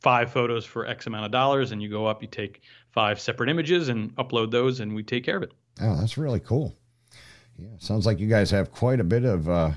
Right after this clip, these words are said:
Speaker 2: different offerings as far as various products and stuff like that. And then scrolling down, I see that you also offer drone video and then traditional video. Now, the drone video, of course, you know, that makes sense 'cause you're already o-, offering drone photography.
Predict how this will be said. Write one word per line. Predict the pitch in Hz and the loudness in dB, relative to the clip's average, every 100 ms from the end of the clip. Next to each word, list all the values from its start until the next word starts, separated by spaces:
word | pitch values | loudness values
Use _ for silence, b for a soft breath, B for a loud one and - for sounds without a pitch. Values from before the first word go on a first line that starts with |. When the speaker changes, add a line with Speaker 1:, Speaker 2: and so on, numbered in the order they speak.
| - | -4
Speaker 2:
different | 82 107 101 78 | -2 0 0 0
offerings | 95 104 90 87 87 87 | -2 -2 -2 -2 -2 -4
as | 85 | -8
far | 92 87 | -4 -2
as | 87 | -2
various | 65 90 90 82 | -2 0 0 -2
products | - 95 95 82 - | -4 -4 -4 -6 -6
and | 78 | -6
stuff | 95 - | -4 -2
like | 85 87 | -2 0
that. | 113 98 | 0 0
And | 101 | 0
then | 101 101 87 | 2 2 0
scrolling | - 131 127 104 92 | 0 0 2 2 2
down, | 123 113 | 2 0
I | 92 | -2
see | - 101 | -2 -2
that | 92 | 0
you | 92 92 | -2 0
also | 98 - | 0 -2
offer | 90 92 - | -2 -4 -2
drone | 78 104 110 110 | -2 0 2 2
video | 95 98 98 98 92 B B B B B | 2 2 2 0 -2 B B B B B
and | - 104 | 0 2
then | 95 87 | 4 2
traditional | - 101 92 139 - 107 | 0 0 4 4 4 2
video. | 98 107 101 | 2 2 2
Now, | 104 110 | 0 0
the | 101 | 0
drone | 92 135 160 | 4 6 6
video, | 123 107 | 4 2
of | 101 | 0
course, | - 104 107 - - | 0 -2 -2 -8 -12
you | 101 | -4
know, | 90 78 - 90 | -2 -2 -8 -4
that | 110 | -2
makes | 101 95 | 0 0
sense | - 98 120 - | 2 2 2 2
'cause | 98 82 | 0 0
you're | 98 | 0
already | 95 92 | 2 0
o-, | 98 - | -2 -2
offering | 90 90 85 | -4 -2 -2
drone | 80 92 98 | 0 0 0
photography. | - 67 101 98 90 85 | -2 -4 -4 -2 -4 -6